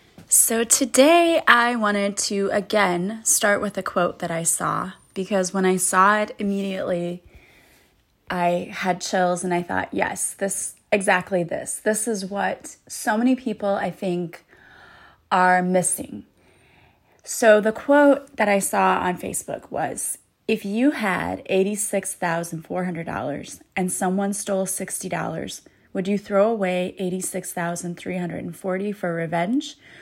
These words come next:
or move on and live? Each of us have eighty-six thousand four hundred seconds every day.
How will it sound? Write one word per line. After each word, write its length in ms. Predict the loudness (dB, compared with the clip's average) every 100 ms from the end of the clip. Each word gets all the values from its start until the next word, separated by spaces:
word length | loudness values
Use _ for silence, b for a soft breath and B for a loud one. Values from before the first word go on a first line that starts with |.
| B -4
or 100 | 2
move 240 | 2 2
on 220 | 2 2 2
and 180 | 0
live? 380 | -2 -4 -4 -10 _ b b b b b b b
Each 220 | -2 0
of 120 | -2 -2
us 280 | -4 -6
have 280 | -4 -2 -2 0
eighty-six 560 | 0 0 -4 -6 -8
thousand 460 | -2 0 0 -2 -6
four 240 | -4 -2
hundred 320 | -2 -4 -6 -6
seconds 560 | -6 -6 -8 -8 -8 -6
every 360 | -6 -6 -8
day. 340 | -6 -6 -8